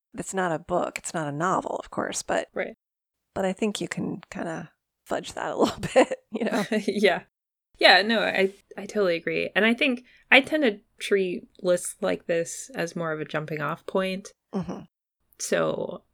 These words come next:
Speaker 2: I don't love that they said the hundred best fantasy books of all time. I would have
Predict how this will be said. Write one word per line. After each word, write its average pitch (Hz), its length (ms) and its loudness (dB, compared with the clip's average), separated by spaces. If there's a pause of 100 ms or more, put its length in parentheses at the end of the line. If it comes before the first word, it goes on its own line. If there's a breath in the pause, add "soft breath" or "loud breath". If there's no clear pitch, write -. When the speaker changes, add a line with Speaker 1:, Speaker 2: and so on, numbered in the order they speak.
Speaker 2:
I 196 140 2
don't 208 400 2
love 170 300 0
that 247 160 0
they 123 480 0
said 226 240 -4
the 202 60 0
hundred 190 440 -4
best - 480 -4
fantasy 233 400 -2
books 240 240 -6
of 226 80 -4
all 226 140 0
time. 226 400 -4
I 170 80 0
would 170 140 0
have 160 160 -4